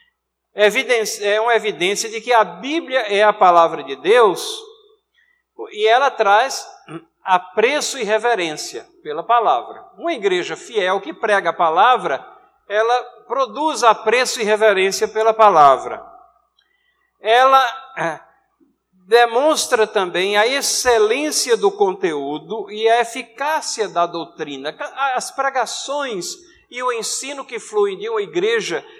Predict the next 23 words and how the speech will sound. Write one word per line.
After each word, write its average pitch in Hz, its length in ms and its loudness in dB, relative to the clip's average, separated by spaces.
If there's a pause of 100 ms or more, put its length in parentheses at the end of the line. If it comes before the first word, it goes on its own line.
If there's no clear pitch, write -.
(240)
fiel, 175 600 2 (520)
elas 240 380 -2 (220)
estão 277 320 -8
sempre 285 480 -10 (200)
exaltando 214 1200 0
e 285 140 -2
as 285 180 0
pessoas 262 480 -6
são 294 160 -6
convencidas 302 1160 -2 (420)
de 208 220 -14
que 247 200 -6
ali 214 320 2
nós 254 320 -4
temos, 226 560 -6
nesse, 175 560 -4 (300)
eh, 160 320 0
no, 170 200 -2
nesse 160 360 -2
livro, 240 460 -6 (120)
uma, 240 400 0 (560)
algo 240 400 4
excelente. 262 1120 -2